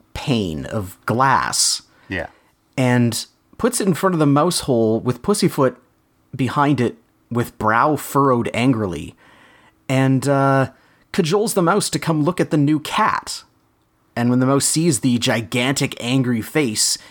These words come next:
Speaker 1: he and his tremendous family that he had
Speaker 2: Mm.
Speaker 1: scurry away. And the day is saved. There are no more mouse in the,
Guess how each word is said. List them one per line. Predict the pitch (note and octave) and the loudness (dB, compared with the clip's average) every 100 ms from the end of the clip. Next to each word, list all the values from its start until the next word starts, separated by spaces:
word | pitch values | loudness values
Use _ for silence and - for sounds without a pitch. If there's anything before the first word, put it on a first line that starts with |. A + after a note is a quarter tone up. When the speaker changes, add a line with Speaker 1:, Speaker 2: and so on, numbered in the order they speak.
| - | -10
Speaker 1:
he | F3+ F#3+ | -4 0
and | C#3+ | 2
his | C#3 G#2+ - - _ _ _ _ _ | 2 0 -6 -12 _ _ _ _ _
tremendous | - D3 D3+ B2 | -2 0 0 -2
family | - D3 F3+ F3+ A2+ | -2 0 2 2 0
that | G#2 G2+ | 0 -2
he | A2+ | -2
had | G2 G2+ F#2+ F#2+ - - | -2 -2 -2 -4 -10 -10
Speaker 2:
Mm. | G2+ G#2 - | -8 -6 -2
Speaker 1:
scurry | - - C#3 D3+ D3 | 0 0 0 0 2
away. | B2+ A#2+ C#2 B1+ - _ _ _ _ _ _ _ _ _ _ _ _ | 2 0 -2 -8 -14 _ _ _ _ _ _ _ _ _ _ _ _
And | - C4 B3 | -2 0 2
the | |
day | D#3+ D#3+ D3+ | 2 2 2
is | C3+ | 2
saved. | - A#2+ A2 A2 G#2 - _ _ - | 0 0 0 -2 -4 -16 _ _ -8
There | B2+ C3 | -2 0
are | |
no | B2 A#2 | 2 2
more | A2+ | 2
mouse | A2 G2+ G#2 | 2 0 -2
in | G#2+ | -4
the, | G2+ | -6